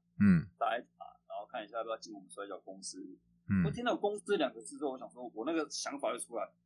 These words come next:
Speaker 1: 嗯。
Speaker 2: 哇，会不会想要做一个
Speaker 1: 健身房。
Speaker 2: 摔跤健身房？
Speaker 1: <laughs> OK。
Speaker 2: 我那时候想法就出来了，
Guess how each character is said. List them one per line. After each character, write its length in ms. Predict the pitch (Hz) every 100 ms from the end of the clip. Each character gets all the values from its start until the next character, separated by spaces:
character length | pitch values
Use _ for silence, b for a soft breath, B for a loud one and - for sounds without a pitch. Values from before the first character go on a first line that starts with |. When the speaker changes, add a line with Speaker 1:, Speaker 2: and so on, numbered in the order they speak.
| _ -
Speaker 1:
嗯。 340 | 120 113 95
Speaker 2:
哇， 100 | - -
会 80 | 135
不 0 |
会 100 | 143
想 160 | - 110
要 60 |
做 240 | - 127 120
一 40 |
个 340 | 113 104 98 - _ _ b _ - - _
Speaker 1:
健 160 | - 107
身 180 | 104 104
房。 160 | 85 80
Speaker 2:
摔 120 | -
跤 40 |
健 140 | - - -
身 0 |
房？ 100 | -
Speaker 1:
<laughs> 220 | 101 95 85
OK。 160 | - - _ _ _ _ _ _ _ _ _
Speaker 2:
我 140 | 120 123
那 120 | 156
时 60 |
候 60 | 165
想 220 | 143 123
法 100 | 120
就 80 | 120
出 240 | 127 117
来 120 | 113
了， 120 | 95